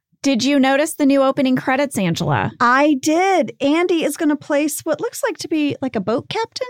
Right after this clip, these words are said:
Speaker 1: Yeah, like
Speaker 2: statue?
Speaker 1: a wooden sailor guy.
Speaker 2: Yeah.
Speaker 1: Mm-hmm, but it falls
Speaker 2: Yeah.
Speaker 1: off his desk when he's adjusting it, which I thought was kind of amazing.
Speaker 2: Yeah.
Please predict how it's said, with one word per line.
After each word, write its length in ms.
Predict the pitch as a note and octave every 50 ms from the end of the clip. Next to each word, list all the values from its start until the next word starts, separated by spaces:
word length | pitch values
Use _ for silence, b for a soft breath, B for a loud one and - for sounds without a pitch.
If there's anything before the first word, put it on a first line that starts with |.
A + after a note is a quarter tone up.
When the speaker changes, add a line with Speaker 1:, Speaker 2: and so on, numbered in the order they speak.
| B4 B4 _ _ -
Speaker 1:
Yeah, 140 | D#4 E4 E4
like 160 | B3+ G#3 G3+
Speaker 2:
statue? 240 | A4+ F#4 - - A4+ A4+
Speaker 1:
a 20 | A#4
wooden 220 | G#3 A3+ A#3 A#3
sailor 420 | A3+ - - G#3+ G3 G3 G3+ A3 A3
guy. 240 | A#3 A#3+ B3 -
Speaker 2:
Yeah. 200 | D4 D4 B3+ G#3+ A#3 - _ _ _ -
Speaker 1:
Mm-hmm, 220 | A#3 C4+ C4 B3 C4
but 140 | B3+ C4+ A#3+
it 160 | E3+ - -
falls 640 | - B3+ C4 C4+ A#3 E3 A2+ F#2+ - - - - -
Speaker 2:
Yeah. 320 | E4+ A#3+ G#3+ A3+ F#3+ D3 E3+
Speaker 1:
off 160 | G#3+ G3 F#3
his 160 | A3 G3+ A3
desk 420 | - - F#3 E3+ D#3 D3+ - - -
when 100 | - F3
he's 200 | - G#3 E3+ D#3+
adjusting 480 | E3+ D3+ - D#3 D3 - - - F3+ D3+
it, 120 | C3 -
which 140 | - F3 F3+
I 80 | F3 E3
thought 180 | - D3+ C3+
was 140 | - E3+ -
kind 180 | - - E3+ D#3
of 60 | D3
amazing. 540 | D#3 D3 C#3 B2+ - - - - - - G#2+
Speaker 2:
Yeah. 220 | A2 - D3 D3+